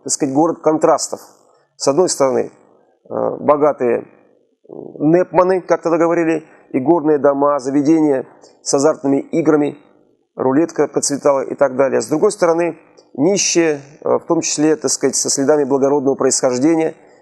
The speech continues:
и рабочие всё чаще, э, возмущались, выражали своё недовольство тем, за что же мы, получается, кровь проливали в годы революции и гражданской войны.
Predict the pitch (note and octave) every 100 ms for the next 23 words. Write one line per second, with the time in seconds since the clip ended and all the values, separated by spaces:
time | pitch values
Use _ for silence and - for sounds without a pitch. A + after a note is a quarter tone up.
0 | - C3 C3+ D3+ - D#3 C3+ B2 - D3+
1 | D3+ C3+ B2+ _ _ _ _ - B2+ A#2+
2 | A2+ A2+ A2 - - - B2+ C3+ D3 -
3 | E3+ D#3+ - B2+ C3+ C#3 C3 C3+ C3 B2+
4 | C#3+ C3 C3 A#2 D3+ C3+ B2+ - C#3+ C3+
5 | C3+ B2+ B2+ - C3+ C3+ - E3 - C3+
6 | C3 B2+ A2+ G#2 B2+ A#2+ B2 B2+ E3 -
7 | C#3+ B2 B2+ A#2+ C3 - C#3 D#3+ D#3+